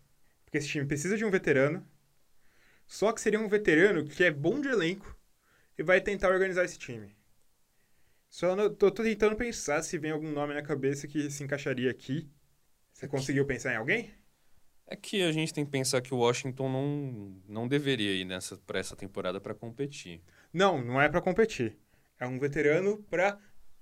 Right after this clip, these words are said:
Speaker 1: botar a ordem no vestiário. Um veterano bom, um cara que une o time.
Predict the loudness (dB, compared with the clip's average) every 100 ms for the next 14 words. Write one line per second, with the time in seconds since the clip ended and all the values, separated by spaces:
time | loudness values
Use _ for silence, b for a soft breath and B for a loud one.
0 | -20 -4 0 0 4 4 6 4 2 2
1 | 2 0 0 -4 -4 -6 -12 _ _ _
2 | _ _ _ _ _ -12 -4 -2 -2 -2
3 | -2 -2 -4 -4 -6 -10 -16 b b _
4 | -20 -8 0 0 0 -4 -4 0 0 0
5 | -2 -6 -6 -6 -4 -4 -4 -4